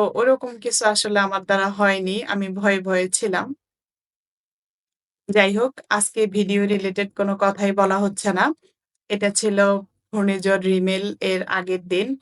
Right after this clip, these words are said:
আহ, রিমেল বা রিমাল যে নামেই ডাকা হোক না কেন, বঙ্গোপসাগরে সৃষ্ট ঘূর্ণিঝড় রিমেল আমাদেরকে অনেক ক্ষয়ক্ষতি, তারপরে অনেক যারা বিশেষ করে উপকূলীয় অঞ্চলে ছিলেন,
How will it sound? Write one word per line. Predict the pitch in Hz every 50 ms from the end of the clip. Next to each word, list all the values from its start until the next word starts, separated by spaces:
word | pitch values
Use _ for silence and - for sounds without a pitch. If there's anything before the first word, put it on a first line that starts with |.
| _ - - - - - - - _ _ _
আহ, | - 190 180 180
রিমেল | 180 190 185 185 185 185 185 185 185
বা | 175 185 180 180 180
রিমাল | 180 185 180 180 180 175 180 185 185
যে | 180 202 196 185
নামেই | 180 180 180 185 185 190
ডাকা | 190 226 220 208 - 190
হোক | 185 185 185 180 - -
না | 190 190
কেন, | - 208 190 190 196 247 320 - _ _ _ - _ _ _ -
বঙ্গোপসাগরে | 185 196 202 196 190 185 185 180 - - 185 185 190 185 - - 208 185 175 180 180 180 190
সৃষ্ট | - - 208 196 190 - - - - 185 185
ঘূর্ণিঝড় | 175 190 202 190 185 185 185 185 190 190 180
রিমেল | 185 185 185 185 185 185 185 202 208 - _ -
আমাদেরকে | 185 185 185 185 175 185 185 175 - 185 185 185 185 _ _ _ _ _ _ _ _ _ -
অনেক | 202 196 190 185 -
ক্ষয়ক্ষতি, | - - 208 196 185 190 - 190 180 - - 196 185 180 190 214 220 _ _ _ -
তারপরে | - 190 185 - - 180 175 180 175 180 180 180 185 - -
অনেক | - 202 196 196 190 185 _ - 170 175
যারা | 170 190 190 185 185 180
বিশেষ | 180 196 - - 190 -
করে | - 196 185 190 190
উপকূলীয় | 190 214 - 226 208 - 220 202 196 196 190 180
অঞ্চলে | 180 180 180 - 190 185 185 185 185
ছিলেন, | - - 202 190 190 185 208